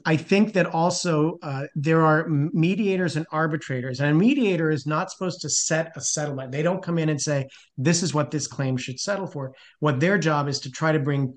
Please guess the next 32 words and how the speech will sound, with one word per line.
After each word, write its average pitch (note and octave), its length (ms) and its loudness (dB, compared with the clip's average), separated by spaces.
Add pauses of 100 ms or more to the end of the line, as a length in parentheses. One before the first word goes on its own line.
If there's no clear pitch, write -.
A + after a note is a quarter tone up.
(120)
uh, E3 220 -6
different D#3 300 -2
parties D#3 360 0
together C#3 440 -2
to C#3+ 120 -6
negotiate C#3 680 -2
a B2 40 -10
settlement. G#2+ 460 -10 (480)
What E3 180 2
can F3 100 2
be E3 120 4
really F#3 320 2
helpful, E3 580 -4
though, B2 360 -8 (460)
is D3+ 200 0
if E3 100 2
a D#3 80 4
mediator D#3+ 640 2
is C3+ 180 -6
armed D3+ 300 0
with C#3 120 -6
information C#3 840 -4 (500)
that, C#3+ 520 0 (300)
that D3 280 0
is, D3 340 0
that D3 300 -2
they E3+ 140 2
can D#3+ 180 -4
say, D3 220 -4
"Well, D3 160 0
wait, D#3 260 2
guys, C#3 440 -6